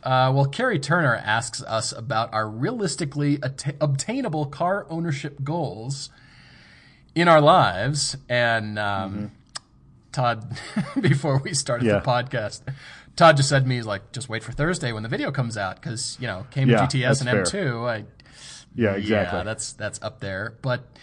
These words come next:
Speaker 1: there are a few others, uh, realistically and obtainable. It's sort of, eh, that is, that is a slippery fish to hang on to right there, because
Speaker 2: It is. It
Speaker 1: how do
Speaker 2: is.
Speaker 1: you, I don't know really how to define that. I mean, I'm driving a Cayman G T S, and I'm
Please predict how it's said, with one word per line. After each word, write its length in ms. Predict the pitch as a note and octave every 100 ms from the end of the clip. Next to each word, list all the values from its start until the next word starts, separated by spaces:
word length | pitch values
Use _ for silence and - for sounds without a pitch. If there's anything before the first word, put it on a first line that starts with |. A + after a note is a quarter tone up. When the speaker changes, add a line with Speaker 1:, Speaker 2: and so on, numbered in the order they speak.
| - - - -
Speaker 1:
there 180 | A3+ A3+
are 180 | G#3+
a 60 | F#3+
few 240 | C#3 F#3
others, 560 | - C#3 D#3 E3+ D#3+ -
uh, 100 | - - - - -
realistically 920 | D3+ C#3 G3 A3 G#3+ - G#3+ A3 G#3+
and 120 | - C#3+
obtainable. 760 | C3+ - D3+ C#3+ - - C#3 -
It's 200 | C#3 -
sort 240 | - F3
of, 260 | D3+ C3+ - - - - _ _ _
eh, 540 | D3+ F3 E3+ D3 B2 A#2
that 200 | D3 D#3+
is, 340 | A#2+ G#2 -
that 200 | - -
is 100 | C3+
a 80 | G#2+
slippery 460 | C3 - D3+ C#3 B2+
fish 320 | - D3 C#3
to 80 | B2+
hang 160 | B2+
on 180 | B2 B2+
to 160 | C3 G#2+
right 240 | G#2 A2 -
there, 280 | A#2 G2+
because 520 | G2 F#2+ - G#2 G2+ - - -
Speaker 2:
It 120 | F3+
is. 200 | B2+ F#2+ -
It 20 |
Speaker 1:
how 260 | - A#2+ -
do 80 | F3
Speaker 2:
is. 120 | D#3
Speaker 1:
you, 200 | C3 G2+ - - - - - - - F2+
I 140 | D3+
don't 100 | F3+
know 140 | F3 E3+
really 300 | C#3+ D#3 D#3
how 100 | D3+
to 80 | C#3+
define 380 | C3 D#3+ E3
that. 180 | C3 -
I 40 | -
mean, 180 | B2 A#2+
I'm 140 | B2+
driving 400 | A#2+ B2+ C#3+ C#3+
a 40 | B2+
Cayman 360 | - C#3+ C#3
G 80 | C3+
T 180 | B2+ C3+
S, 240 | C#3 B2+
and 80 | A#2+
I'm 200 | A#2 A#2+